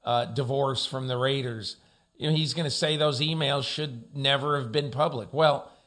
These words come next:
I'm not saying that they should have ever been public, because emails should remain private. But once they are public,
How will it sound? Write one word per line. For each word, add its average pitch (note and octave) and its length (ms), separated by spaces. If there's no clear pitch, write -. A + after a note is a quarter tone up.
I'm C3 180
not D3 200
saying D#3 360
that C#3+ 180
they C#3 140
should G#3 340
have D#3 140
ever A#2+ 260
been A2 220
public, A2+ 400
because C#3+ 400
emails D3+ 480
should D3 300
remain D3 440
private. D3+ 480
But C3+ 200
once D#3+ 640
they C#3+ 280
are D#3+ 400
public, D#3+ 520